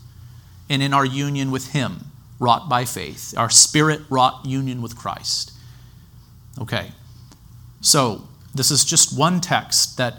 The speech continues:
insists that Christ has made Jew and Gentile one. Don't go backwards. Don't go backwards in redemptive history. Don't go to, to things that were meant to pass away.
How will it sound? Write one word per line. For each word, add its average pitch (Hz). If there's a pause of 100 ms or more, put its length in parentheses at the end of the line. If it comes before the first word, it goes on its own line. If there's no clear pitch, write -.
insists -
that -
Christ -
has 143
made 127
Jew 127
and 123
Gentile 113 (240)
one. 123 (220)
Don't 143
go 185
backwards. - (360)
Don't 131
go 185
backwards 190
in 185
redemptive 180
history. 165 (440)
Don't 151
go 170
to, 175 (760)
to 156
things 180
that 160
were 147
meant 160
to -
pass -
away. 147